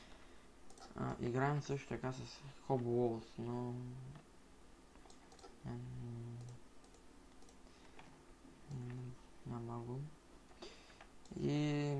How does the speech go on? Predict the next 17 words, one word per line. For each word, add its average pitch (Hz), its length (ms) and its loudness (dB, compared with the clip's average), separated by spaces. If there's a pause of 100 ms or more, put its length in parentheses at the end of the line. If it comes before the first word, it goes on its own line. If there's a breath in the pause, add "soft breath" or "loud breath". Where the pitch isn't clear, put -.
мисля 147 220 4
клипчето - 420 -2
да 143 560 2
не 120 80 2
го 131 140 2
правя 147 200 4
много 123 260 6
дълго, 117 500 4 (320)
просто 131 260 2
е 131 60 2
така - 220 2
информативно, 113 840 2
а 117 140 2
и 117 520 8
заради 113 320 4
томболата, 110 440 4
която 110 320 -2